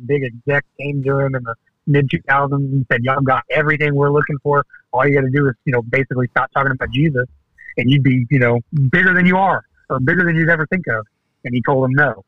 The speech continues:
you know, and to know that Skillet has, you know, the success that they have now, uh, you know, is, is, is awesome. But to know that he was, you know, potentially, you know, given the keys to the car and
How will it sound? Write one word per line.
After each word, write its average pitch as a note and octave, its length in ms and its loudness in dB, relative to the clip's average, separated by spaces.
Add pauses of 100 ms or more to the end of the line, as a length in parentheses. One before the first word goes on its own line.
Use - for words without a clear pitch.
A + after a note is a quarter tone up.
(360)
you C3+ 100 2
know, B2 180 2
and B2+ 140 -4
to F#3 80 2
know G#3 160 4
that E3 160 2 (220)
Skillet E3 260 2
has, D3 180 2 (220)
you C#3 60 -14
know, C3+ 140 -4
the A#2+ 120 -8 (100)
success E3+ 360 -2
that C3 100 -14
they C3+ 120 -2
have B2 260 -2
now, B2 400 -2 (520)
uh, B2 200 -2 (140)
you D#3+ 120 0
know, C3 220 0
is, C3 120 -4 (100)
is, D3 140 -2 (320)
is D#3 180 0
awesome. D3+ 540 0 (320)
But D#3+ 160 -2
to D#3+ 60 0
know D#3+ 240 2
that D3 240 0
he D3 160 -4
was, C3+ 160 -4 (420)
you D#3+ 140 -6
know, A#2+ 200 -8
potentially, C#3+ 400 -2 (260)
you F3+ 120 -4
know, A#2 160 -2 (380)
given D#3+ 440 2 (260)
the C3 280 0 (120)
keys F3+ 240 6 (100)
to D3+ 80 0
the C3 100 0
car A#2 500 0 (320)
and C#3 100 0